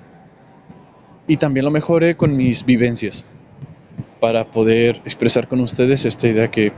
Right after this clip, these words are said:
hoy les vengo a traer. Creo que eso es todo por hoy, chicos. Espero que estén muy, muy bien. De nuevo, una disculpa por no haber subido podcast en estos meses. Voy a procurar, como siempre lo he dicho, subir un poco, pues, más seguido.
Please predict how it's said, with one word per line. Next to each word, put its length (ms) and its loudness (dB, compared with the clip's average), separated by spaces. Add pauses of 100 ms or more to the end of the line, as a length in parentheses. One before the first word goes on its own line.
(520)
hoy 220 2
les 180 -2
vengo 200 0
a 40 -2
traer. 220 -4 (1040)
Creo 220 0
que 80 -2
eso 140 -4
es 100 -4
todo 200 0
por 140 -4
hoy, 100 2
chicos. 440 -8
Espero 260 2
que 60 -10
estén 240 -4
muy, 280 2
muy 140 -2
bien. 200 -4 (760)
De 120 2
nuevo, 160 4
una 100 0
disculpa 320 0
por 220 0
no 100 -2
haber 160 2
subido 320 -2
podcast 380 -2
en 100 2
estos 300 0
meses. 420 0 (760)
Voy 200 2
a 80 -2
procurar, 640 -2
como 200 -14
siempre 260 -2
lo 80 4
he 20 4
dicho, 240 -4
subir 280 -4
un 60 -2
poco, 500 -4 (480)
pues, 160 0
más 480 2
seguido. 560 -4